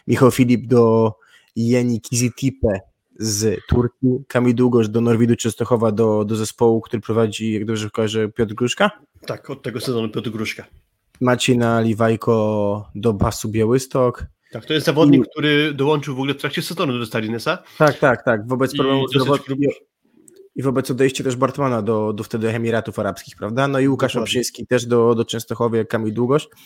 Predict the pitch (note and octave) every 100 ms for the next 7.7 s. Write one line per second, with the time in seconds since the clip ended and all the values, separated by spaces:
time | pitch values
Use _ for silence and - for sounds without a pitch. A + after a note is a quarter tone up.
0 | - - B2 A#2+ C3+ - C3 B2 B2 B2+
1 | B2 - A#2+ A#2 B2 A#2 A#2 A#2+ - -
2 | - - - B2 - - G#2+ G#2 A2 A#2+
3 | - - B2+ A#2+ B2 C#3 B2+ C#3+ D#3+ D#3+
4 | _ _ _ _ C3+ A#2+ B2 A#2 B2+ B2+
5 | B2+ A#2 A#2+ A2 A#2 A#2+ A2+ B2 B2 B2
6 | A#2 A2+ - G#2+ - - - A2 A2 A2
7 | F#2+ G#2 - D3 G#2 C#3 C#3